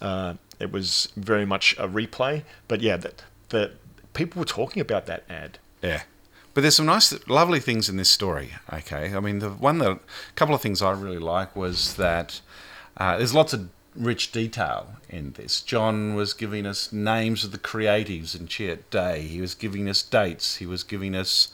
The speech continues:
Speaker 2: um, you know, all those sort of fi-, facts and figures that just make stories credible, right? As soon as you hear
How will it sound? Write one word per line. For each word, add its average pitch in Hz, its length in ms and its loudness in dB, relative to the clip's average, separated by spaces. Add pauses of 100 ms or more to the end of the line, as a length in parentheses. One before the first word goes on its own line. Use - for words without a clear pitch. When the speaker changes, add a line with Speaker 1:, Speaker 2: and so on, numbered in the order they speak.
(480)
Speaker 2:
um, 90 480 2
you 113 120 -2
know, 101 100 0
all 120 400 2
those 98 320 4
sort 101 200 -2
of 90 180 -4
fi-, - 340 0
facts - 440 -2
and 104 140 -4
figures 107 640 -2 (240)
that - 200 -4
just - 260 2
make 120 300 -4
stories 110 580 -2
credible, - 720 -12
right? 90 280 -10
As - 80 -14
soon 135 180 -10
as 151 160 -4
you 123 80 -6
hear 113 460 4